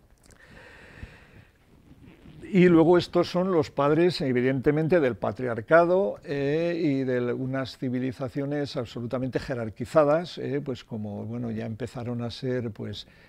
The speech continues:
eh, en alguna medida Grecia y Roma, no tanto como luego fueron los bárbaros. Los bárbaros son ya el,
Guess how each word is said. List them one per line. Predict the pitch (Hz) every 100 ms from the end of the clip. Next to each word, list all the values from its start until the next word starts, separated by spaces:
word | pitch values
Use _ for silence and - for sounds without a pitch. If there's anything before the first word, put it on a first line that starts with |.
| _
eh, | 120 113 107 107 104 104 107
en | 120
alguna | 113 110 123 123
medida | 120 120 123 120
Grecia | 113 123 - 117
y |
Roma, | 110 135 147 147 165
no | 127 127
tanto | 117 139 131 139 123
como | 123 120 120
luego | 117 117 117 113 113 113 120 120 120
fueron | - 123 127 120
los | 117 95
bárbaros. | 143 143 135 156 165 - 120
Los | 98
bárbaros | 107 117 117 113
son | 120 120 113 107
ya | 113 123
el, | 117